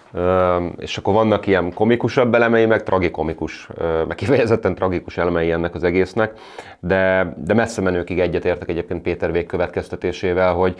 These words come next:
hogy, ö, Orbán Balázs, ö, annyira poli-, bár ezt Péter nem mondta ki, ezt már én gondolom tovább, hogy Orbán Balázs olyannyira politikusi aggyal gondolkozik, hogy úgy méri a hősiességet, meg a hősi életáldozatot,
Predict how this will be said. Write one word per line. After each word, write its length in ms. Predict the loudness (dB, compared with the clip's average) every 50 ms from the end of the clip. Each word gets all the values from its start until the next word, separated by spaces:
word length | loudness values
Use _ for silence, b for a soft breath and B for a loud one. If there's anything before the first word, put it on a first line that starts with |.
| B B B B B B B
hogy, 480 | -2 2 2 4 6 4 4 4 4
ö, 220 | 4 4 6 4 4 0 -2
Orbán 440 | 0 0 2 2 2 0 0 -2 0
Balázs, 480 | 0 2 2 4 4 2 2 0 0 -2
ö, 400 | 0 2 4 4 6 6 4 4 2 0 -10 -10 -10 -10 -10 -8 -8 -8 -6
annyira 580 | -2 0 0 2 2 2 2 4 2 2 2 -2 -10 -20 _ -2
poli-, 200 | 0 2 2 2
bár 160 | 2 2 2
ezt 320 | 2 2 2 2 0 0
Péter 300 | 2 0 0 2 2 0
nem 120 | 0 0 0
mondta 300 | 0 -2 -2 -2 -4 -4
ki, 140 | 0 0 -2
ezt 140 | -2 -2
már 120 | -4 -2 -2
én 140 | 0 0 0
gondolom 340 | 0 0 0 0 -2 -2
tovább, 420 | -4 -2 0 2 4 2 2 0 B B B B B B B B B
hogy 100 | 2 4
Orbán 300 | 4 4 4 2 2 2
Balázs 320 | 4 4 4 4 4 4
olyannyira 440 | 4 4 4 4 4 4 4 4 2
politikusi 580 | 4 2 2 2 2 0 -2 -2 -2 0 2 2
aggyal 340 | 4 4 4 2 2 2
gondolkozik, 720 | 2 2 0 2 4 4 4 4 2 0 2 2 2 2
hogy 140 | 2 0 0
úgy 220 | 2 2 4 4 4
méri 300 | 4 2 2 4 4 2
a 80 | 2
hősiességet, 920 | 2 2 0 -2 0 2 2 2 2 2 2 0 2 4 4 2 0 0
meg 140 | -2 0 2
a 80 | 2 2
hősi 320 | 4 2 2 2 0 0
életáldozatot, 920 | 2 4 4 4 4 4 2 4 4 4 2 2 2 2 2 0 0 B